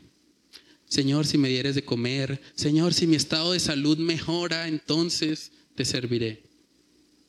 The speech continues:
Señor, si me sacas de este aprieto en el que me encuentro, entonces voy a ser tu siervo.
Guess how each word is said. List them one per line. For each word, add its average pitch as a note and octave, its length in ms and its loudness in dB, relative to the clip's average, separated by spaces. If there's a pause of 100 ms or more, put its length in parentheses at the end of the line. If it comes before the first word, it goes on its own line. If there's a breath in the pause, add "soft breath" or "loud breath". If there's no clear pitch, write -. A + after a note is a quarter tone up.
(600)
Señor, D#3+ 520 2
si F3+ 140 2
me D#3+ 120 4
sacas F3+ 460 0
de F3+ 60 2
este F#3 220 0
aprieto F#3+ 640 0
en F#3 80 0
el E3+ 120 0
que E3+ 120 0
me D#3+ 80 4
encuentro, F3+ 840 0 (260)
entonces D#3+ 920 0 (540)
voy C3+ 120 2
a D3 60 0
ser D#3+ 180 0
tu E3 140 2
siervo. C3+ 580 2